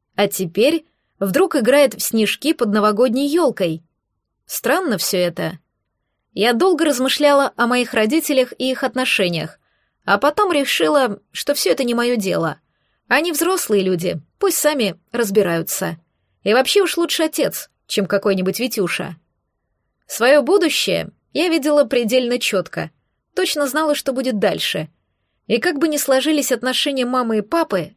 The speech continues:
для меня это ничего не изменит. Вечером я отказалась от ужина и улеглась с книгой в кровати. Решила, что нам с родителями нужно побыть отдельно друг от друга.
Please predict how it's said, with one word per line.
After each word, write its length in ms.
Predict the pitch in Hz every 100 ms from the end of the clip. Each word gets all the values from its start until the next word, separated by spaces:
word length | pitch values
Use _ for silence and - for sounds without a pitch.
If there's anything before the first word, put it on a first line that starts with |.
| -
для 200 | 185 220
меня 260 | 285 349
это 140 | 311 262
ничего 380 | 247 - 254 262
не 160 | 254
изменит. 540 | 214 196 170 160 - _ _ _ _ _ _ _ _ -
Вечером 680 | 220 339 - - 175 165 - _ _ _
я 200 | 240 302
отказалась 560 | 269 240 220 202 185 202
от 160 | 185
ужина 380 | 349 320 302 294 _ _ -
и 120 | 208
улеглась 420 | 226 220 330 311
с 60 | -
книгой 300 | 247 254 240
в 80 |
кровати. 680 | - 202 185 170 - - 160 _ _ _ _ _ -
Решила, 420 | 247 285 359 311
что 180 | - 277
нам 160 | 277
с 100 | 254
родителями 580 | 233 247 320 - 202 180
нужно 300 | 202 277 262
побыть 340 | 247 247 302 247
отдельно 440 | 214 285 269 247
друг 280 | 214 254 -
от 160 | - 220
друга. 460 | 233 190 170 143